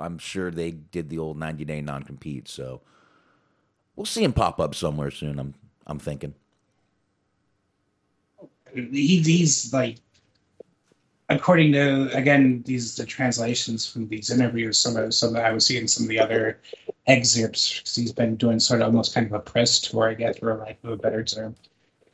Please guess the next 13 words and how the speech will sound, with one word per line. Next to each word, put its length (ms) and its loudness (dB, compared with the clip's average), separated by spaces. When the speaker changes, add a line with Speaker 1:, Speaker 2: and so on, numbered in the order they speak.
Speaker 2:
was 380 8
that 520 2
basically, 640 0
like, 220 -6
every 380 0
company 720 -2
that 500 -2
matters 1040 0
has 260 2
reached 300 -2
out 200 -4
to 60 -2
him. 540 6